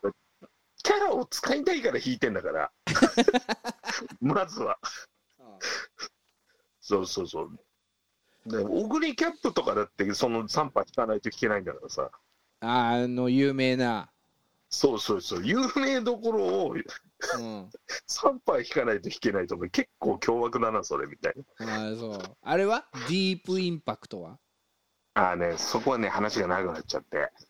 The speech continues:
Speaker 2: <laughs> 長くなんの？うん。
Speaker 1: そう。あの、まあ、簡単に言うと、
Speaker 2: うん。
Speaker 1: エヌジーが出てんだって。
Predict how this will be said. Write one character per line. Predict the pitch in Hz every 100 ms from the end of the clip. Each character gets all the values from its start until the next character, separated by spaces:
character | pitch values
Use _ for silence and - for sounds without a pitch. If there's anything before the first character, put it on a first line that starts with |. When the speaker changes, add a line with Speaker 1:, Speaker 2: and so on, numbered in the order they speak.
| - - - 269 247
Speaker 2:
<laughs> | - 233 - 214 - - _
長 | 175 170 180 202
く |
な | 165 135
ん | 110
の？ | 104 147 -
う | 127 120 104 92
ん。 | -
Speaker 1:
そ | - 87 82
う。 |
あ | 92 95
の、 | 87 87 87 -
ま | 107 104
あ、 | 95
簡 | 156 170
単 | 185 175
に | 160
言 |
う | 143
と、 | 117 110 87 73 - _ -
Speaker 2:
う | 127 120
ん。 | 110
Speaker 1:
エ |
ヌ | 156 156
ジ | 139 151
ー |
が | 95
出 | 87 98
て | 92
ん | 76
だ |
っ | 71
て。 | -